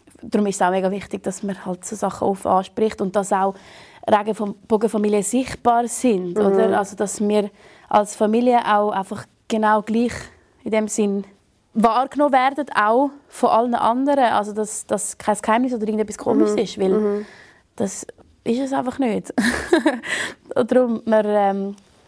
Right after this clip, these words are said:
Speaker 1: hoffen, dass wir einen guten Teil können dazu beitragen können.
Speaker 2: Mhm. Glaubst du, die Gesellschaft ist bereit für Regenbogenfamilien?
Speaker 1: Also ganz ehrlich, ob sie bereit ist oder nicht. <laughs>
Speaker 2: Das ist dir egal?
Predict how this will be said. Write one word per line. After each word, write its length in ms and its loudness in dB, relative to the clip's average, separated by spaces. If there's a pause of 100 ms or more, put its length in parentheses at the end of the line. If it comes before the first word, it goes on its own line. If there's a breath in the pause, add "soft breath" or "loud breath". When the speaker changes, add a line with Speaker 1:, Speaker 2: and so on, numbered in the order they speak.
(140)
Speaker 1:
hoffen, 280 2
dass 120 -2
wir 80 -2
einen 160 -2
guten 200 -4
Teil 180 -6
können 160 -10
dazu 200 -8
beitragen 380 -8
können. 240 -6
Speaker 2:
Mhm. 80 -14 (680 loud breath)
Glaubst 320 4
du, 40 -14
die 80 -14
Gesellschaft 420 0
ist 180 -6
bereit 440 2
für 160 -2
Regenbogenfamilien? 1040 -4 (1160)
Speaker 1:
Also 320 0
ganz 260 0
ehrlich, 200 0
ob 120 -2
sie 100 -2
bereit 320 2
ist 100 -6
oder 160 -4
nicht. 340 -2
<laughs> 40 -2 (380 loud breath)
Speaker 2:
Das 120 -2
ist 200 4
dir 160 8
egal? 420 2